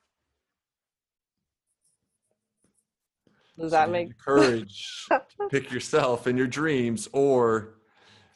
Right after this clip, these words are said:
Speaker 2: temporary, uh, satisfaction for another individual?
Speaker 1: Am I going to spend my time and energy making sure that you're happy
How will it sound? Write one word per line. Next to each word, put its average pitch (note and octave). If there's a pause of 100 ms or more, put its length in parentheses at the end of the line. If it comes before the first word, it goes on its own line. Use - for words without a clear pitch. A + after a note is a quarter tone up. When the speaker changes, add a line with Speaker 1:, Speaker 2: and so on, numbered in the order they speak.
(160)
Speaker 2:
temporary, A2 (380)
uh, F2 (120)
satisfaction A2
for G#2
another G#2
individual? F#2+ (1400)
Speaker 1:
Am F#3+
I G3
going F#3+
to G3
spend G3+
my A3
time G#3
and G3
energy F3
making E3+
sure D3 (440)
that F3
you're E3+
happy F3+